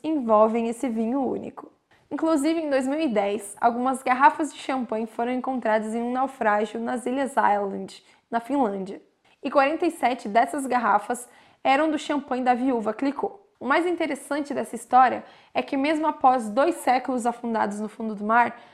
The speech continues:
o conteúdo que continha nas garrafas permaneceu preservado. Bom, a vinícola da viúva existe até hoje. A Maison Veuve Clicquot possui uma das melhores uvas da região de Champagne,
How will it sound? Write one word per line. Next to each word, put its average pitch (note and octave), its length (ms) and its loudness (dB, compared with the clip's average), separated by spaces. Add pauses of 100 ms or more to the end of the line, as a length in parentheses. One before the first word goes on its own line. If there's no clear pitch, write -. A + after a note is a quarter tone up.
(280)
o C4+ 80 -6
conteúdo D#4 440 0
que - 140 -14
continha C#4 360 -4
nas C4 200 -4
garrafas B3 520 0
permaneceu C4 600 -2
preservado. A#3+ 800 -2 (280)
Bom, - 380 0 (280)
a C4+ 120 2
vinícola C#4 480 -2
da B3 140 0
viúva A#3 340 -2
existe A3+ 340 -6
até A3+ 280 0
hoje. - 300 -10 (420)
A C4 80 -2
Maison B3+ 540 0
Veuve B3 300 0
Clicquot A3+ 580 0 (320)
possui C4 380 -4
uma C#4+ 140 -4
das C4 180 -6
melhores B3 480 2
uvas A#3+ 260 -2
da A#3 80 -4
região B3 420 -4
de G#3 80 -12
Champagne, B3+ 440 -4